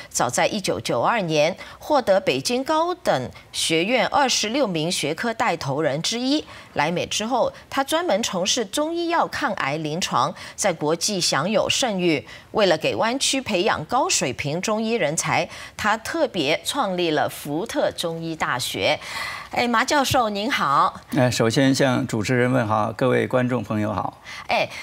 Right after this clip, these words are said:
Speaker 1: 那个麻教授了，那首先我想问一下，麻烦您来介绍一下这个福特中医大学到底是做什么的？
Speaker 2: 福特中医大学，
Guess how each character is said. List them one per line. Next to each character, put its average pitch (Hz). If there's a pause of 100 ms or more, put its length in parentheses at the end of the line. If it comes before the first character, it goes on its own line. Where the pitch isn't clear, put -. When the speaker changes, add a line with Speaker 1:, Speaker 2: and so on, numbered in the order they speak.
Speaker 1:
那 262
个 208
麻 185
教 359
授 185
了， 127
那 339
首 -
先 294
我 247
想 285
问 339
一 285
下， 160
麻 170
烦 262
您 214
来 208
介 330
绍 165
一 151
下 190
这 190
个 175
福 170
特 220
中 285
医 349
大 330
学 135
到 302
底 123
是 -
做 415
什 -
么 101
的？ 90 (500)
Speaker 2:
福 -
特 202
中 190
医 185
大 -
学， 135